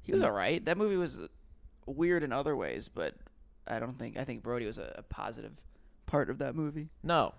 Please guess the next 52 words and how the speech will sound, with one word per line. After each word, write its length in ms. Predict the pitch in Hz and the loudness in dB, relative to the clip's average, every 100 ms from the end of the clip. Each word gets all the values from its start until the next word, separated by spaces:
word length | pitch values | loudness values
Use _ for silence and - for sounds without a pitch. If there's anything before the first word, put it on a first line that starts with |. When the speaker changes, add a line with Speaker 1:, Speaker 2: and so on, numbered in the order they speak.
| - | -14
Speaker 2:
So 160 | - 127 | -6 -4
I'm 140 | 131 | -2
going, 360 | 127 143 139 135 | -2 0 0 -2
I'm, 260 | - 135 139 - | -4 -6 -4 -4
okay, 240 | 135 104 | 0 0
I'll 100 | 90 | -2
switch 300 | - 127 - | -2 -6 -4
it. 180 | 78 - | -10 -8
This 180 | 120 - | -8 -6
is 120 | 113 | -4
number 200 | 123 113 | -2 -2
two. 320 | - 117 82 | -2 -2 0
This 100 | 98 | -4
is 100 | 107 | -8
the 80 | 107 | -10
second 380 | 113 117 107 87 | -2 0 0 -2
worst, 380 | 98 82 80 - | -2 -2 -4 -8
which 220 | 113 123 - | -2 -2 -2
really 280 | 147 170 147 | 2 4 4
makes 180 | 127 123 | 2 0
this 200 | 120 110 | -6 -4
the 60 | 107 | 2
worst 300 | 104 95 98 | 2 2 0
Adrian 300 | 95 90 85 | -2 -2 -4
Brody 260 | 85 85 | -2 -2
movie 260 | 78 78 76 | -4 -6 -6
so 160 | 117 82 | -4 -4
Speaker 1:
Yeah. 40 | |
Speaker 2:
far 240 | - 69 | -2 -2
because 640 | 69 87 - 80 76 - - - - | -2 -4 -2 -2 -2 -10 -12 -18 -10
he 100 | 95 | -2
wasn't 260 | 85 76 76 | -2 0 -4
in 80 | 71 | -6
Natural 300 | 65 - - | -6 -8 -10
Born 180 | 52 - | -10 -6
Killers. 380 | 50 50 - - - - - | -8 -8 -12 -20 -20 -18 -12
Speaker 1:
Yeah, 100 | - - | -12 -8
I 60 | |
mean, 120 | 135 131 | -2 2
I 100 | 151 | 0
think, 480 | - 143 127 - - - - - - - - - - | 0 -8 -8 -12 -18 -20 -20 -20 -20 -20 -20 -16 0
yeah, 240 | 185 156 | 4 8
I'll 180 | 170 214 | 8 8
put 300 | - 196 - | 6 0 2
this 420 | 143 123 - - - - - - | 0 0 -4 -6 -18 -20 -20 -10
in 100 | 131 | -6
my, 100 | 107 | -6
t-, 140 | 101 - - | -8 -14 -12
in 60 | |
my 80 | 110 | -8
bottom 260 | 107 104 - | -6 -8 -10
three. 180 | - | -14